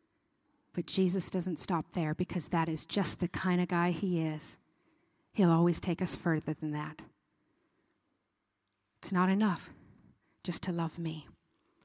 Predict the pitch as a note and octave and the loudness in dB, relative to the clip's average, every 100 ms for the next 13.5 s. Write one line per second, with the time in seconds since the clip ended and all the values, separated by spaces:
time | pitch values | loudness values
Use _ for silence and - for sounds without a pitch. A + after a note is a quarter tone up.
0 | - _ _ _ - F#3+ F#3+ F3 - - | -20 _ _ _ -10 -4 -2 -2 0 0
1 | F3 D#3 D#3 D#3 - - - _ _ _ | -2 -4 -6 -8 -16 -20 -20 _ _ _
2 | _ _ _ F#3 F#3 F3+ F#3 E3 E3+ E3+ | _ _ _ 0 2 0 0 0 0 0
3 | E3 D#3+ F3+ F#3+ - - E3 - E3 E3+ | 0 2 2 2 -2 -6 -6 -4 -2 -4
4 | D#3+ D#3 D3+ C#3+ - _ _ _ _ - | -4 -6 -8 -10 -16 _ _ _ _ 0
5 | F3 D#3+ D#3 - - - _ _ _ _ | 2 2 -2 -10 -20 -20 _ _ _ _
6 | _ _ _ _ _ _ _ _ _ _ | _ _ _ _ _ _ _ _ _ _
7 | _ _ _ _ _ - G#3+ G3 G#3 G3+ | _ _ _ _ _ -4 4 6 8 6
8 | F#3+ G#3 F#3+ - - - - - _ _ | 8 10 10 8 -2 -8 -12 -20 _ _
9 | - - - - _ G3+ F#3 F#3 B3+ - | -20 -20 -20 -20 _ 2 2 4 6 6
10 | A#3 - G#3 G3 G#3+ G3 G3 G#3 F3 - | 6 6 6 6 4 4 4 2 2 6
11 | G3+ F3+ - - - - _ _ _ _ | 6 4 -2 -10 -14 -20 _ _ _ _
12 | _ _ _ - - A#3+ G#3 G3 F#3 - | _ _ _ -20 0 6 8 8 4 4
13 | A3+ - - F#3 E3 | 4 4 0 0 0